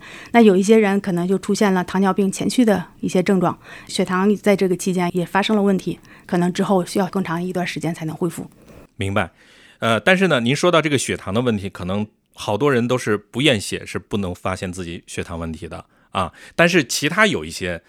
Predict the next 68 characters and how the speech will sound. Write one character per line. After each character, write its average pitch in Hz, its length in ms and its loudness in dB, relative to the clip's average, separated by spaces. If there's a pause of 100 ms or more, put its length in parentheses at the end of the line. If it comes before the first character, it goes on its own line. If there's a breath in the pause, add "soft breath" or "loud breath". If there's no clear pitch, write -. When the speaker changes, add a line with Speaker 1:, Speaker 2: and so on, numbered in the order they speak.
(200)
Speaker 2:
症 117 160 -2
状 87 200 -6
更 139 220 0
容 90 200 -4
易 98 180 -2 (180)
被 85 240 -2
关 95 200 -4
注 95 80 -4
到， 82 120 -8
比 - 140 -16
如 80 100 -12
说 80 120 -14
开 101 140 -10
始 85 40 -14
心 95 220 -14
砰 - 180 -14
砰 113 180 -12
跳 113 260 -2
了 - 140 -16
啊， 107 100 -6
Speaker 1:
对， 220 220 8
对。 180 180 2
Speaker 2:
<laughs> - 40 -8
或 131 100 -2
者 - 200 -6
眼 190 80 -10
睛 226 160 4
发 202 140 6
黑 262 120 -4
了。 262 40 0
Speaker 1:
嗯， - 20 0
对 233 100 8
的， 175 140 2 (120)
对。 175 220 -4
Speaker 2:
那 214 220 2 (320 soft breath)
这 233 180 0
些 180 220 2
跟 190 200 2
情 143 320 0
绪 190 140 0
相 135 260 0
关 139 280 0
的 101 280 -2 (240 soft breath)
这 127 140 -4
些 131 180 0
心 151 280 -2
脑 101 100 0
血 - 140 -2
管 90 120 -2
疾 90 160 -10
病， 95 220 -4 (220)
就 110 100 -6
是 104 60 -4
说 110 100 2
容 95 240 -2
易 107 180 -4 (280 soft breath)
由 104 320 0
球 110 260 -4
赛 139 300 0 (240)
诱 113 180 2
发 101 160 -4
的 95 80 -2
这 92 140 -10
些 90 280 -8 (120)
突 - 120 -10
发 101 140 -4
疾 85 160 -10
病， 82 180 -6